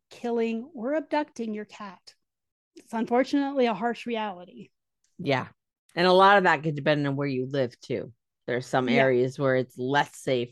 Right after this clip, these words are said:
Speaker 2: for a cat.
Speaker 1: Yeah. And I mean, I don't know, like, a place like Salem, it may be a very real issue there, 'cause I don't know how
Speaker 2: Either that or they're more safe up there because everybody's afraid they're a witch. <laughs>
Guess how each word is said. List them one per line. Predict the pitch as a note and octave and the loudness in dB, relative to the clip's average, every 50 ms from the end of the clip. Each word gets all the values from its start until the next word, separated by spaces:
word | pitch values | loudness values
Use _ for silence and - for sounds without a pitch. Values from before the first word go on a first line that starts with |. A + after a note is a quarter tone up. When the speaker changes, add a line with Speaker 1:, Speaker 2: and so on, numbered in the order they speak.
| _ _ | _ _
Speaker 2:
for | - - - | -10 -10 -10
a | - | -10
cat. | - - - A#2+ A#2+ - - - _ _ _ _ _ _ _ _ _ _ _ _ _ _ _ - | -6 -4 -2 -2 -2 -2 -4 -10 _ _ _ _ _ _ _ _ _ _ _ _ _ _ _ -8
Speaker 1:
Yeah. | A#3 A3+ A3+ A3+ A#3+ A3+ G#3 G#3 | -6 -4 -2 -2 -2 -2 -4 -4
And | G#3+ G#3+ A3 | -6 -6 -4
I | A3+ | -4
mean, | A3+ A3+ A3+ A3+ | -2 -2 -4 -4
I | A#3 A3+ A3+ A#3+ | -2 0 0 2
don't | B3+ B3 A#3+ | 4 4 4
know, | B3 C#4 B3+ | 2 2 0
like, | A3 G3 G3 - | -2 -4 -8 -10
a | G#3+ | -12
place | - - - A#3+ A#3+ A#3+ - | -8 -2 0 0 0 0 0
like | A#3+ A#3 A3+ - | -2 -4 -4 -4
Salem, | - - D#4 D4 E4 D4+ B3+ A#3 A3 A3+ | -2 2 4 4 4 4 2 0 -2 -4
it | A#3 A#3 | -4 -2
may | A3+ G#3+ A#3 A3+ A#3+ A#3+ A3 A3 | 0 0 2 2 2 2 2 2
be | - A#3+ A3+ A3 A3 A3 | 0 0 2 2 2 2
a | A3 G#3 | 0 0
very | G3 A3 A3 A#3 A#3+ A#3+ A#3 A#3 A3+ G#3 - _ _ _ _ _ | -2 -2 -2 0 0 0 0 -2 -2 -4 -6 _ _ _ _ _
real | - F#3+ F#3+ G3 B3 A#3 B3+ C4 C4 B3 A#3 A3 G#3 G#3 G#3+ G#3+ - _ _ _ _ _ _ _ _ _ | -14 -10 -6 -2 0 2 4 4 4 4 4 2 0 -2 -4 -6 -10 _ _ _ _ _ _ _ _ _
issue | - A#3+ C#4+ C#4+ - E4 D#4+ D4+ | 2 4 4 4 6 4 4 4
there, | A3+ - F#3+ E3 E3 - - - _ _ _ _ _ _ _ | 2 -2 -10 -14 -16 -20 -20 -20 _ _ _ _ _ _ _
'cause | - A3+ - | -12 -6 -2
I | A3+ G#3 G#3+ | 0 2 2
don't | A3 A3 G#3+ | 2 2 2
know | G#3 A3+ A3+ G#3 | 0 0 0 0
how | G3 A3 A#3 A#3 A#3 A#3 B3 B3+ - - - - E4 E4+ - | 4 8 10 12 12 12 10 8 4 -4 -12 -8 -8 -2 2
Speaker 2:
Either | D4 F4 F#4+ D#4+ C#4 B3 | 2 4 6 6 6 6
that | A#3 B3 C#4 F4 E4+ C#4 | 6 8 8 10 10 10
or | B3 | 8
they're | A#3 B3 A#3+ A#3 | 8 8 6 8
more | A#3+ B3+ C4+ D4 C#4+ C#4 | 8 10 10 10 10 8
safe | - - - - C4 C4 D#4 C5 - - | 6 0 -2 2 4 4 6 4 4 4
up | A3+ F#3 - - _ - | 4 2 2 2 _ 4
there | G#3+ C#4+ C#4+ - C4+ | 4 6 6 4 4
because | - F3+ D#3 F3+ F#3+ | 2 -4 -8 -6 -6
everybody's | G#3 A3 A#3 A#3+ A3+ G3+ | -6 -2 -2 -2 -2 -2
afraid | G3 E3+ - - B3 C4 A#3+ F#3+ | -4 -6 -4 -2 -2 0 0 -2
they're | G#3 G3+ | -2 -4
a | G3+ | -2
witch. | A3 C4+ F4 D4 - _ - - - | 0 -2 -2 -2 -4 _ -20 -14 -12
<laughs> | F4 - - | -12 -12 -12